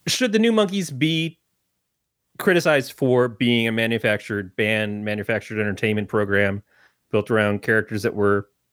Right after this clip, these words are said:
not like the real guys? Or, or should it just, like, this, just how it is? You know, that's what all these other bands have been over the years.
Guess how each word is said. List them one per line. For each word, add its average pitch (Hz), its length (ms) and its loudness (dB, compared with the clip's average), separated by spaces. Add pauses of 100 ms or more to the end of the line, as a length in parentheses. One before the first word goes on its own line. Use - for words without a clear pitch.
(380)
not 127 380 0 (120)
like 123 300 -2
the 123 60 0
real 113 180 2
guys? 104 460 0 (1040)
Or, 143 240 2
or 143 320 2 (100)
should - 240 -6
it 135 80 -4
just, 120 220 -6 (260)
like, 120 160 -2
this, 98 180 -4
just - 240 -10
how 139 140 2
it 156 60 -2
is? - 360 -4
You 110 100 -2
know, 110 180 -4
that's 120 220 -4
what 139 240 -2 (1120)
all 131 140 0
these 143 160 0
other 151 180 4
bands 113 360 0
have 95 180 -2
been 98 160 0
over 95 200 -2
the 95 100 -4
years. 87 520 -8